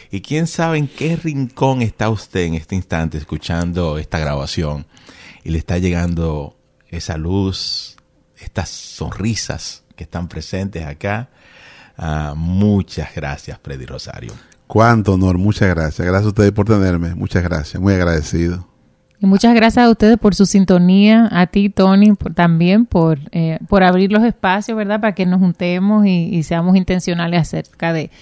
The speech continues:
Speaker 3: de los temas que queremos, eh, tratar aquí. Eh, yo soy Susi Santana y les agradezco inmensamente que estén con nosotros.
Speaker 1: Muchísimas gracias, yo soy Tony Méndez.
Speaker 2: Y pienso que como iniciamos con, con risa y humor,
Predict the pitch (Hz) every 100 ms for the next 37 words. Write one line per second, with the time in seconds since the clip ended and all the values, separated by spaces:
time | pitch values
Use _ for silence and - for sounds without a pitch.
0 | - _ _ 180 170 160 185 180 175 170
1 | 180 180 175 - - 175 165 175 175 185
2 | 175 165 220 254 - _ _ _ _ _
3 | 175 170 165 180 214 196 - 202 202 202
4 | 185 196 208 190 180 180 170 170 - 190
5 | 185 208 220 214 226 226 226 220 - 175
6 | 165 175 170 165 143 156 - - - _
7 | _ _ _ _ _ - 90 85 80 120
8 | 117 123 113 139 151 156 107 90 - -
9 | 76 104 202 214 226 - - 117 127 139
10 | 151 143 151 131 123 123 117 117 113 113
11 | 113 139 - 131 120 117 113 104 104 101
12 | 95 139 160 117 117 123 123 107 92